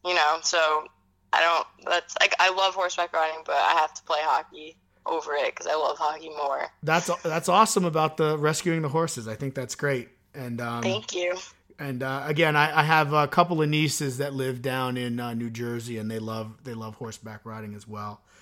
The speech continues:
Speaker 2: Um, okay, favorite professional hockey player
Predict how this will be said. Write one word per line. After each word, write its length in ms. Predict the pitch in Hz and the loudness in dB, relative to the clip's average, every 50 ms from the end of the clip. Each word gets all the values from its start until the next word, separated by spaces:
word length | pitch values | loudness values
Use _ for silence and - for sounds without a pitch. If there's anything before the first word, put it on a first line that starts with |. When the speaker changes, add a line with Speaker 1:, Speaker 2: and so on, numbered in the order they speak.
| - _ _ - | -20 _ _ -10
Speaker 2:
Um, 500 | 120 113 113 113 113 113 113 110 110 - _ _ _ - - - - - - 147 | -8 -6 -6 -4 -4 -4 -4 -6 -6 -8 _ _ _ -20 -20 -20 -20 -12 -8 -6
okay, 280 | 143 160 165 143 - - - - _ | -2 0 0 0 -2 -4 -10 -20 _
favorite 440 | - - - 170 180 185 185 214 214 | -10 -2 2 4 4 6 6 4 2
professional 680 | 208 - 185 - - - 165 156 - - 170 156 151 - | 2 0 -2 0 0 0 0 0 0 0 0 0 0 0
hockey 440 | - - 156 147 139 - 156 143 | 0 0 0 0 0 -2 -6 -6
player 760 | 120 - - - - - 175 170 170 160 139 123 107 104 110 | -6 -8 -14 -16 -4 0 2 4 4 4 4 2 -2 -4 -8